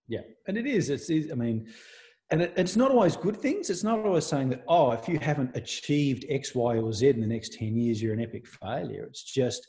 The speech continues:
have you had experience? And some of those may be positive or negative, but what have we garnered from it, and, and how's it changed you, and what have we got out of that? So I think people sometimes get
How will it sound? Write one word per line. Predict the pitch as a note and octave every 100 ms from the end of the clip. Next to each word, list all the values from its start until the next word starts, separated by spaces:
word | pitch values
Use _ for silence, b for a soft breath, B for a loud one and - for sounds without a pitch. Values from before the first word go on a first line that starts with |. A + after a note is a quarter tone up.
| -
have | - D3 C3
you | C3
had | G#2 A#2+
experience? | A#2+ - - - B2 A#2+ A2 -
And | A2
some | A2 - A#2+
of | A2+
those | A2 G#2+ G#2
may | A2 G#2+
be | G#2 - A#2
positive | G#2+ G#2+ F#2+
or | G2
negative, | G#2 G#2 G2+ G#2 F#2+
but | G2
what | G#2+ A#2
have | G#2
we | G2+ F#2
garnered | G#2 G#2+ G2+
from | - G2
it, | F#2
and, | F2+ - -
and | G2 - -
how's | A#2+ A2
it | F2
changed | - G2+ G#2 G2 G#2
you, |
and | F#2+
what | G#2
have | F#2+
we | F2+ -
got | G2
out | G2 F#2+
of | -
that? | - -
So | - G2+ B B B B
I | A#2+
think | D3+ D3+
people | C3+ B2
sometimes | B2 A#2+ A2+
get | A#2+